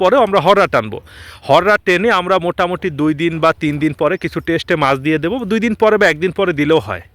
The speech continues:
টেস্টে মাছ দিয়ে দেখবো যে আল্লাহর রহমতে এই মাছগুলো ভোর রাতে দেখবো যে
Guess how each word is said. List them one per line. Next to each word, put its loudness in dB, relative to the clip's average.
টেস্টে 4
মাছ 2
দিয়ে 2
দেখবো 0
যে -2
আল্লাহর 0
রহমতে -4
এই -4
মাছগুলো 0
ভোর 4
রাতে 2
দেখবো 0
যে 2